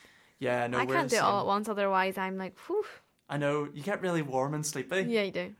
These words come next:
Speaker 1: <laughs>
Speaker 2: And if someone has a fire on, it's like, okay.
Speaker 1: Oh yeah, no, see, we don't do fires on Christmas days, which is mad,
Speaker 2: Mm.
Speaker 1: but yeah, I know what you mean. Oh, I couldn't imagine that actually, 'cause I'm, like, tired enough after the Christmas dinner, and then the thought of, like, a warm fire,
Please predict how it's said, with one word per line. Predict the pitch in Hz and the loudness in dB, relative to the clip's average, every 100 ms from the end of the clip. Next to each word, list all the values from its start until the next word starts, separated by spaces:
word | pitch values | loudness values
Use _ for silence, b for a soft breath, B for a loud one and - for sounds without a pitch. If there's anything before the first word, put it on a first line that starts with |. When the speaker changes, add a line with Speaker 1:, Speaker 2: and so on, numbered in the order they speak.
| - | -8
Speaker 1:
<laughs> | - - | -4 4
Speaker 2:
And | 247 247 202 240 | 4 6 2 6
if | 240 226 | 4 4
someone | 226 220 | 0 0
has | 214 | 0
a | 196 | -2
fire | 196 185 196 | 2 4 6
on, | 202 | 4
it's | 196 190 | 0 -4
like, | - | -6
okay. | 247 247 214 196 - b b b | -6 -4 -4 -4 -6 b b b
Speaker 1:
Oh | - 135 | 2 4
yeah, | 127 123 | 4 2
no, | 123 | -2
see, | - 131 | -4 -2
we | 131 | 0
don't | 143 135 | -2 -4
do | 120 | -6
fires | 113 131 127 | -2 -2 -2
on | 131 | -4
Christmas | 123 127 151 131 | -10 -10 -10 -6
days, | 131 127 123 | -4 -4 -6
which | 127 | -10
is | 139 - | -10 -8
mad, | 127 123 123 123 | -6 -2 -2 -2
Speaker 2:
Mm. | 190 | -4
Speaker 1:
but | 131 127 - _ - | -4 -4 -8 _ -8
yeah, | 135 127 127 127 - _ _ - | -4 -2 -4 -6 -12 _ _ -16
I | 139 | -10
know | 127 | -10
what | 123 131 | -10 -10
you | |
mean. | 127 127 127 - - | -10 -10 -12 -16 -8
Oh, | 135 127 | -2 -2
I | |
couldn't | 127 143 | -2 -6
imagine | 127 123 123 135 | -4 -4 -6 -4
that | 131 | -2
actually, | 131 131 143 | -4 -6 -8
'cause | 135 139 | -8 -4
I'm, | 135 127 | -4 -2
like, | 127 123 | -4 -4
tired | - 139 | 0 0
enough | 135 123 123 | 0 -2 0
after | 143 143 | -2 -2
the | 151 | -8
Christmas | - 151 160 - | -4 -4 -4 -4
dinner, | 147 151 | -4 -4
and | 135 | -2
then | 127 131 B B | -4 -6 B B
the | 147 | -8
thought | 143 139 | -2 -2
of, | 135 | -2
like, | 131 | -8
a | 131 | -8
warm | 127 127 | -6 -6
fire, | 127 127 139 | -4 -4 -4